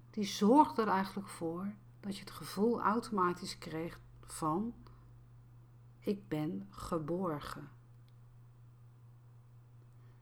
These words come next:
En naarmate je ouder wordt,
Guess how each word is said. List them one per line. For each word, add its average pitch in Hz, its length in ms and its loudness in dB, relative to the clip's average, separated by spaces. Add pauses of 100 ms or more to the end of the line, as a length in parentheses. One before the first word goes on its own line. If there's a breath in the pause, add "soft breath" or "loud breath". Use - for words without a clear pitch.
(960 soft breath)
En 196 100 -10
naarmate 233 540 2
je 190 120 2
ouder 196 340 6
wordt, - 680 -4